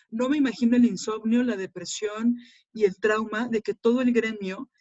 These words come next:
les aplauda cuando no ha habido ni justicia,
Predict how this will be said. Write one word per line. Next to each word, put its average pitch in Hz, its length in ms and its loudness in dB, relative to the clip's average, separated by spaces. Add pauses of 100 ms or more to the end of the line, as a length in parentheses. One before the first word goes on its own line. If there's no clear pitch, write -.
les 185 240 -6
aplauda 185 600 -4 (300)
cuando 202 300 -6
no 202 200 -6
ha 247 40 -4
habido 262 320 0
ni 240 120 8
justicia, 247 720 -2